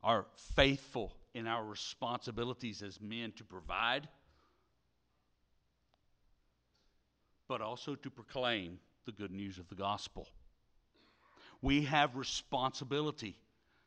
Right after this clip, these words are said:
as men to be faithful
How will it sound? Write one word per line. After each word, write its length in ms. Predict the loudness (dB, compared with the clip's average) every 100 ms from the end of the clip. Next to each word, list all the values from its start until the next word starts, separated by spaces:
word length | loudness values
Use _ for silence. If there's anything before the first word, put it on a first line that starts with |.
| _ -4
as 200 | -4 -2
men 480 | -2 -2 -2 -8 -18 _ _ _ _
to 60 | -10
be 120 | -10
faithful 800 | -10 -4 0 0 -2 -6 -8 -10